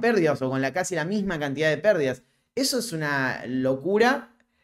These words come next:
en el sentido de que te están dando una responsabilidad mucho más grande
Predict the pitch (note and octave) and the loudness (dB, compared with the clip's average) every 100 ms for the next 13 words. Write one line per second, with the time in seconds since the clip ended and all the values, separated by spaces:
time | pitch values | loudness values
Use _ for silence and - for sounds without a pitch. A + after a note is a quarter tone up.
0 | - C3 C#3+ C#3 C#3+ D3+ C#3 C3 C3+ C3+ | -10 -4 -4 -4 -4 0 0 0 -2 -4
1 | C3 F3 F3 D3+ D3 C#3+ C#3 C#3 C3+ C#3+ | -2 -2 -2 -4 -2 -2 -2 -2 -2 0
2 | D3+ B2+ B2+ F3 C4+ D4+ C#4+ A#3+ A3 - | 2 2 0 -2 0 0 2 2 2 -2
3 | D#3+ F#3+ F3+ B3 C4 G3 F#3 B3+ - | -4 -4 -2 0 0 0 2 2 0